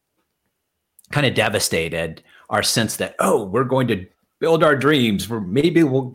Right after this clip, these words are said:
have a couple of wonderlings wandering around someday." The next day I came back, um, to the house, which we would not be in for the next fifteen plus months while I got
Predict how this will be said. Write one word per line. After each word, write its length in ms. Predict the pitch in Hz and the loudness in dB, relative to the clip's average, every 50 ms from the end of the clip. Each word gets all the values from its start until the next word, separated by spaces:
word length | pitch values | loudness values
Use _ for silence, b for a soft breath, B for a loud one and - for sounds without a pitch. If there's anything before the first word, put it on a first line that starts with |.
| - | -8
have 180 | - - 135 127 | -4 -2 -2 -2
a 40 | 123 | 0
couple 260 | 123 143 135 - 123 | 0 -2 0 2 2
of 80 | 113 98 | 2 2
wonderlings 680 | 113 123 123 104 98 92 87 80 80 80 80 - B B B B B B B - | 2 2 2 0 -2 -4 -6 -8 -10 -10 -10 -12 B B B B B B B -6
wandering 380 | 101 95 95 95 95 90 90 80 | -2 -2 -2 -2 -2 -4 -6 -8
around 280 | 80 80 76 71 69 | -8 -10 -10 -12 -12
someday." 400 | - - - - - - - - _ _ _ _ _ _ _ _ _ _ _ B B B B B B B B _ _ _ _ _ - | -14 -14 -14 -16 -18 -20 -20 -20 _ _ _ _ _ _ _ _ _ _ _ B B B B B B B B _ _ _ _ _ -4
The 140 | - 123 127 | 0 0 2
next 220 | 143 165 185 - | 2 2 2 2
day 180 | - 185 151 131 | 4 4 4 4
I 40 | 127 | 2
came 260 | - 123 131 143 127 | 0 -2 -4 -2 -2
back, 320 | 110 78 62 65 - - _ _ _ _ b b b b b b b b b b _ - | -2 -2 -2 -4 -8 -10 _ _ _ _ b b b b b b b b b b _ -6
um, 460 | 101 98 95 92 92 90 92 101 95 - | -4 -4 -4 -4 -4 -4 -6 -8 -8 -6
to 140 | - - 123 | -4 -2 0
the 280 | 110 113 113 117 123 - _ _ _ - | 2 0 0 -2 -6 -14 _ _ _ -8
house, 560 | - 87 82 78 90 127 - - - - _ - | -4 -4 -2 -2 -2 -4 -4 -4 -6 -8 _ -8
which 220 | 104 98 - - | -6 -6 -4 -4
we 120 | 104 101 | -4 -4
would 160 | 98 98 92 92 | -4 -4 -4 -4
not 220 | 107 107 87 82 | -4 -4 -4 -6
be 140 | 95 87 78 | -8 -8 -8
in 180 | 71 82 104 | -8 -8 -10
for 140 | 113 - - 90 | -8 -8 -10 -8
the 100 | 85 82 | -8 -6
next 300 | 82 87 85 - - - | -6 -6 -6 -8 -10 -8
fifteen 640 | - - 98 92 - - 90 82 82 80 80 - _ | -6 -6 -8 -8 -8 -8 -8 -8 -8 -8 -10 -14 _
plus 340 | _ - - 76 - - - | _ -6 -6 -6 -6 -6 -8
months 340 | 73 67 67 - - - - | -10 -10 -10 -10 -12 -12 -12
while 120 | 80 80 | -12 -14
I 80 | - - | -14 -16
got 300 | - - 76 - - | -14 -12 -14 -14 -14